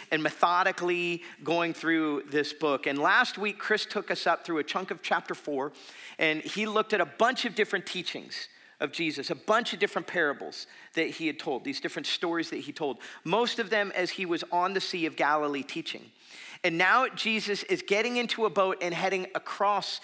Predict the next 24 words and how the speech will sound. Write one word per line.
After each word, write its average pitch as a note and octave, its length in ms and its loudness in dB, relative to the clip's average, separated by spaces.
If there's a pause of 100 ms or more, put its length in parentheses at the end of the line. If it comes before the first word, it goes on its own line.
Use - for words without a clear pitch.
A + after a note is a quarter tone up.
(280)
the D3+ 80 -2
Sea F#3 360 0
of F3+ 180 -2
Galilee, D#3 640 4
and D#3 160 -4
that's F3+ 380 2
where F3 300 2
we F3 220 0
are G3 80 4
going E3+ 220 0
to D#3 40 -4
pick - 260 -6
things D#3 220 -2
up D#3+ 240 4
in C#3 80 -4
Mark D3 300 2 (300)
chapter E3 280 2
four, D#3 460 2
I D3+ 60 2
believe F#3 280 0
starting F3 360 2
with D3 140 -2
verse D#3 260 0
thirty-five. B2 840 0